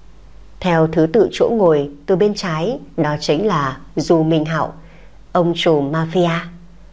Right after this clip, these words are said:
Lãnh Cửu Yến là cục trưởng Cục An ninh Quốc gia. Lâm Dĩ Hoài là ông trùm đá quý. "Tôi đã nói rồi, mảnh đất đó thuộc về nhà nước, tôi không chấp nhận chia sẻ."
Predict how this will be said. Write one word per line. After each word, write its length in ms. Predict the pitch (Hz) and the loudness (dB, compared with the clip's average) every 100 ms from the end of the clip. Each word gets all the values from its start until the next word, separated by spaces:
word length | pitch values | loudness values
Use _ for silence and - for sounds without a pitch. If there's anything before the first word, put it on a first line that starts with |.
| - - | -10 0
Lãnh 280 | 165 - | 0 0
Cửu 260 | 233 202 156 | 0 2 2
Yến 340 | 151 156 185 294 - - | 2 0 -2 -6 -14 -4
là 220 | 185 175 170 | -2 -2 0
cục 140 | 185 - | 0 0
trưởng 360 | - 175 135 123 - | 0 2 0 -4 -2
Cục 180 | 175 180 | -2 -2
An 160 | 202 | -2
ninh 180 | 202 202 | 0 0
Quốc 160 | 202 240 | 0 -2
gia. 340 | 196 190 190 - - - - - | -4 -6 -8 -16 -20 -20 -18 -2
Lâm 280 | 165 156 151 | 0 2 0
Dĩ 180 | 165 - | 0 -2
Hoài 400 | 196 156 139 139 - - | -2 -2 -2 -6 -16 -6
là 160 | 180 165 | -2 0
ông 180 | 220 226 | 2 2
trùm 320 | 226 185 147 139 - | 2 2 2 -2 -8
đá 200 | 147 147 | -8 -4
quý. 300 | 175 156 190 - - - - - - - - - - - | 0 2 0 -6 -20 -20 -20 -20 -20 -20 -20 -20 -18 -2
"Tôi 100 | 175 | 2
đã 100 | 160 | 2
nói 260 | 160 151 180 | 0 -2 -2
rồi, 360 | 180 147 139 - - - - | -2 -2 -4 -8 -20 -16 -4
mảnh 220 | 180 143 | -2 0
đất 160 | 185 175 | -2 -2
đó 420 | 156 151 180 262 - | 0 0 -4 -8 -6
thuộc 160 | - 160 | -2 2
về 100 | 151 | 0
nhà 160 | 143 | 0
nước, 320 | 135 175 254 262 - - - - - | -2 0 0 -2 -12 -20 -20 -20 -2
tôi 120 | 185 | 0
không 200 | 190 190 | 2 0
chấp 180 | 185 277 | 0 0
nhận 200 | 220 - | 0 0
chia 180 | - 214 | 0 0
sẻ." 280 | 214 170 | 0 -6